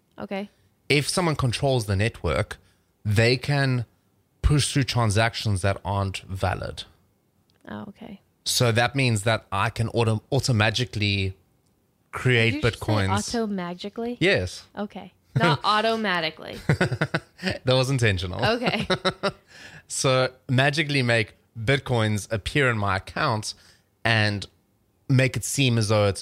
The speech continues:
Speaker 2: it's a le-, it's a valid transaction.
Speaker 1: Okay.
Speaker 2: Right. So that's why it's safe, because all these different third parties,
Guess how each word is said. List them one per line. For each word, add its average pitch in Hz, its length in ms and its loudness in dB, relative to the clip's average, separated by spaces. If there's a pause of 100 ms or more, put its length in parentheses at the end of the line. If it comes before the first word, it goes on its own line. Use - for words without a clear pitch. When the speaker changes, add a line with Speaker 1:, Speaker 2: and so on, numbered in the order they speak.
(120)
Speaker 2:
it's - 140 -6
a 113 40 0
le-, 107 280 2
it's - 140 -4
a - 20 0
valid 98 300 0
transaction. 87 760 -2 (880)
Speaker 1:
Okay. 262 400 -4
Speaker 2:
Right. 104 300 2
So 113 320 0 (240)
that's 127 360 -2 (120)
why 110 340 0
it's - 140 -4
safe, 92 420 -2
because 117 300 -2
all 135 160 0
these 127 100 2
different 107 280 0
third 107 260 0
parties, 139 640 -2